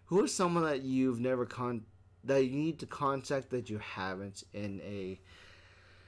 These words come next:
well, um, <laughs> well, um, truth be told,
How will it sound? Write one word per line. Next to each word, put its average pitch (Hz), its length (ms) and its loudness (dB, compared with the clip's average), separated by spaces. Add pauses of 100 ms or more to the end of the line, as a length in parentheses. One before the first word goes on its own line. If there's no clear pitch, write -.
(380)
well, 147 440 4 (400)
um, 160 320 8 (560)
<laughs> - 500 -20
well, 131 460 6
um, 123 600 2 (100)
truth 175 240 -2
be 143 80 0
told, 127 340 4